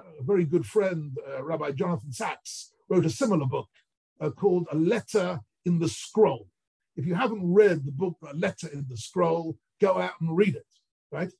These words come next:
In actual fact, in England, it was sold under a different title. For some reason, I don't know the publishers. In America, it was called A Letter in the Scroll. In England, it was called Radical Then, Radical Now. But it was a little book,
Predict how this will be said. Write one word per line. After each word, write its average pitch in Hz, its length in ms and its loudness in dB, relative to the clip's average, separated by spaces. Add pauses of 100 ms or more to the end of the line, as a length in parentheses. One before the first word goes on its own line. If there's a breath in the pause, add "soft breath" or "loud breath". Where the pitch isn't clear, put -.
(380)
In 196 80 -2
actual 226 240 2
fact, 208 220 -2
in 180 140 -4
England, 220 360 2
it 175 80 -4
was 160 180 -6
sold 202 300 2
under 165 220 -2
a 147 100 0
different 175 360 -2
title. 175 440 -6
For 147 100 -16
some 160 220 -8
reason, 151 300 -4
I 135 40 -12
don't 143 220 -10
know 147 140 -10
the 131 80 -16
publishers. 135 640 -16 (340 soft breath)
In 160 180 0
America, 220 440 4
it 143 100 -2
was 143 140 -6
called 165 280 0
A 143 60 -4
Letter 156 320 -2
in 131 80 -8
the 120 60 -12
Scroll. 175 560 0 (260)
In 165 160 -6
England, 208 440 2
it 160 80 -6
was 151 160 -10
called 165 380 0
Radical 165 760 0
Then, 175 440 0
Radical 160 680 -6
Now. 156 320 -2 (500)
But 175 80 -4
it 185 40 4
was 202 120 6
a 190 60 0
little 254 320 2
book, 170 300 4